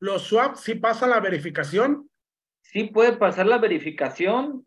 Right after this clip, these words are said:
Speaker 2: siempre y cuando le pongas los catalizadores. Realmente con el programa,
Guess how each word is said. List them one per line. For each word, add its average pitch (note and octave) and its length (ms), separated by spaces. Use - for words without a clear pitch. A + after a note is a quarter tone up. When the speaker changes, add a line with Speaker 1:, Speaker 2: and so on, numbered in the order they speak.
Speaker 2:
siempre F#3 400
y G3+ 140
cuando G3 560
le F3+ 100
pongas E3+ 680
los B2 340
catalizadores. A#2+ 1080
Realmente E3+ 680
con C#3 240
el B2 380
programa, D#3 840